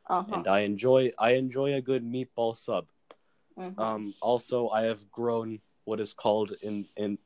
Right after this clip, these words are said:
Speaker 2: in, uh, what my trusted medical professionals call a soy allergy.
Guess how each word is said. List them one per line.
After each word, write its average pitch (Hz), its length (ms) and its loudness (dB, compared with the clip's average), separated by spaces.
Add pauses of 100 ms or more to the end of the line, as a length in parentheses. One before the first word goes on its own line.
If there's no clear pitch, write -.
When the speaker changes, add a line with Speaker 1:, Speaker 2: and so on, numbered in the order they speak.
(160)
Speaker 2:
in, 104 260 -2
uh, 104 180 2
what 107 220 2
my 107 140 6
trusted 110 560 2
medical 107 380 4
professionals 104 680 -2
call 101 400 4
a 92 80 2
soy 98 400 2
allergy. 85 560 -2